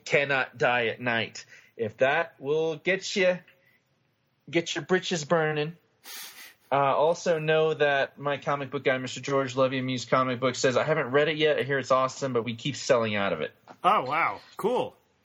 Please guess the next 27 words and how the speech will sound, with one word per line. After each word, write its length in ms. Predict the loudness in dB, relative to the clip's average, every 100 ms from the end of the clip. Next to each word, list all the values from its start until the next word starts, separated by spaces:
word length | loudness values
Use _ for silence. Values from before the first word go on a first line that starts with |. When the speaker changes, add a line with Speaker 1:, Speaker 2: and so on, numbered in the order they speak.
| _ -10
Speaker 2:
Nice 220 | -6 -4
to 60 | -2
have 100 | 0
some 80 | 2
Speaker 1:
And 220 | 2 2
when 120 | 0
Speaker 2:
feedback 180 | 0 -2
Speaker 1:
they 60 | -4
Speaker 2:
like 140 | -12
that. 260 | -16 -16 -20 _ _ _ _ _ _ _ _
Speaker 1:
when 220 | -2 0
they 160 | 2 0
sell 360 | 0 2 2 2
out 300 | 2 2 2
of 100 | 2
it, 240 | 0 -2 -2
they 200 | -4 -2
know, 360 | -2 -2 -2
and 140 | -4 -8
this 160 | -8
is 100 | -8
issue 220 | -8 -6 -6
number 180 | -6
fourteen. 680 | -6 -4 -4 -4 -4 -4 -6 -10 _ _ _ _ -20 -20 _ _ _ _ _ _ _ _ _
For 140 | 0 0
fourteen, 640 | 4 2 2 -2 -4 0
or 420 | 2 2 2 0